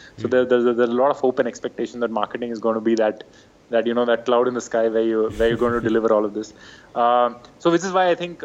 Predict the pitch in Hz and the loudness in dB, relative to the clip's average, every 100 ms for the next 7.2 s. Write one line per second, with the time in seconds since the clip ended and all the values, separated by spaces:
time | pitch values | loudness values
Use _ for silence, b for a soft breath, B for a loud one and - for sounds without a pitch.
0 | - 135 131 131 131 127 135 165 165 147 | -8 -2 -2 -2 -2 4 4 4 0 -6
1 | 139 143 151 143 135 135 135 135 131 131 | -12 -8 -8 -2 2 4 4 2 0 -4
2 | 123 117 123 113 120 127 110 120 143 139 | -2 -2 -2 -4 -4 -4 -2 -2 -2 -4
3 | - 117 110 127 - - 113 117 117 123 | 0 0 2 -4 -6 -2 -2 -2 -2 0
4 | 123 110 120 123 117 117 110 107 113 107 | 0 -4 -8 -6 -6 -2 -4 -2 -4 2
5 | 113 117 127 123 120 147 135 131 131 131 | 2 2 0 2 0 0 0 0 2 2
6 | 113 117 - b b b b - 120 120 | 2 -2 -10 b b b b -2 2 4
7 | 123 | 2